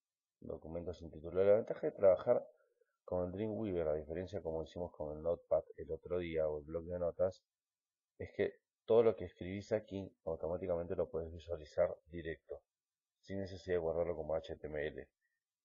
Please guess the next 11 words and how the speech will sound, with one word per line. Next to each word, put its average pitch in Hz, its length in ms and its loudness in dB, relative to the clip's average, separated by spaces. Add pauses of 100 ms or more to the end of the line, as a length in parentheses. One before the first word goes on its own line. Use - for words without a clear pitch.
(140)
Entonces, 90 640 -2 (500)
en 80 120 -12
título 113 320 -2
de 117 60 6
documento, 120 720 -2 (580)
vamos 80 260 -2
a 85 60 -8
ponerle 87 600 -2
mi 80 180 -10
C 80 260 -6
V. - 180 -8